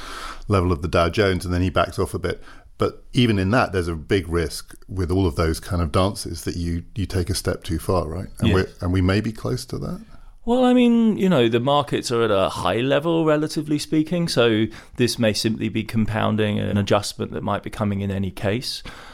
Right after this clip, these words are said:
Speaker 2: But I agree with that diagnosis that there's a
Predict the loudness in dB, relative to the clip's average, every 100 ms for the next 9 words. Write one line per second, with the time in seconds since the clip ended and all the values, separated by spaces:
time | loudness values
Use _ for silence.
0 | 0 4 6 4 2 2 2 0 0 0
1 | -2 0 2 2 2 0 0 -4 -4 -4
2 | -4 0 0 0